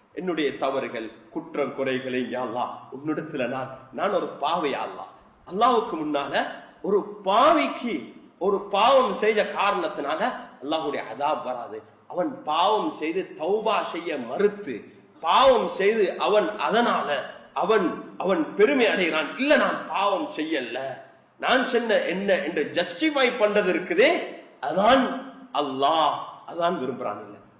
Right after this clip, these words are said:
ஒரு பாவம் செய்யும் போது அதனால் அவன் உணர்ந்து அந்த பாவத்துல தௌபாவின் பக்கம் மீளும் போது அல்லாஹ்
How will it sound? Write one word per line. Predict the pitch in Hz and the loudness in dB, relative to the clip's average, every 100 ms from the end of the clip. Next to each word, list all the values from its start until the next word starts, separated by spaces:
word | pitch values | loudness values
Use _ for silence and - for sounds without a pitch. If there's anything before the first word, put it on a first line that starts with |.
| _ | _
ஒரு | 170 208 | 0 2
பாவம் | 196 202 240 339 285 220 | 2 4 6 8 6 4
செய்யும் | 233 233 233 | 2 0 0
போது | - 220 359 294 - - | 2 2 2 2 -6 -14
அதனால் | - 196 233 269 | -4 0 2 4
அவன் | 220 208 175 - | 4 4 2 4
உணர்ந்து | 226 294 302 208 - - - - | 8 8 8 4 -2 -8 -16 -10
அந்த | 185 160 | -6 -4
பாவத்துல | - 175 196 190 180 139 - | -2 2 2 0 0 -2 0
தௌபாவின் | 160 165 180 190 180 165 | -2 2 6 6 6 2
பக்கம் | 170 160 - 143 127 | -2 -4 -4 -2 2
மீளும் | 180 202 151 | 2 2 0
போது | 139 160 254 - - - | 0 0 0 -2 -8 -12
அல்லாஹ் | - 135 131 156 | -10 -4 0 2